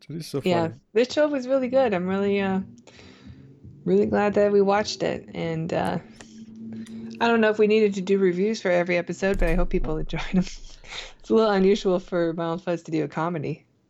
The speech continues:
Speaker 1: Yeah, it's a comedy with more, it's got more plot than most comedies d-, have, though. Like, I feel like one of
Speaker 2: Yeah.
Speaker 1: the problems with co-, sitcoms tends to be that it is just the jokes, whereas this actually has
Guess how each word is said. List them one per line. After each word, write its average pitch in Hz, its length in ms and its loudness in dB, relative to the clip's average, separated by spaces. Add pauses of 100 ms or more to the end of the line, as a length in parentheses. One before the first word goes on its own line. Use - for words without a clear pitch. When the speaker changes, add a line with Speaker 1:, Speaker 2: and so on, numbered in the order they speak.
(260)
Speaker 1:
Yeah, 262 260 0
it's - 120 -2
a 233 40 -6
comedy 403 300 0
with 370 120 2
more, 180 180 -2
it's - 100 -8
got 214 120 -4
more 269 120 2
plot - 420 -2
than 117 120 -4
most 113 240 -6
comedies 98 380 -6 (160)
d-, - 100 -14 (100)
have, 95 260 -6
though. 90 280 -8 (140)
Like, 117 200 -2
I 135 60 0
feel 208 160 0
like 185 120 0
one 180 120 0
of 180 40 4
Speaker 2:
Yeah. 170 60 0
Speaker 1:
the - 60 -8
problems 139 280 0
with 113 140 -14
co-, - 100 -4
sitcoms 110 640 -6
tends 107 200 -4
to 104 120 -10
be 104 140 -6
that 98 200 -8 (420)
it 131 160 -2
is 156 320 0
just 131 280 -4
the 107 100 -6
jokes, 107 400 -4
whereas 110 200 -4
this 147 160 -4
actually 202 260 -4
has 110 420 -4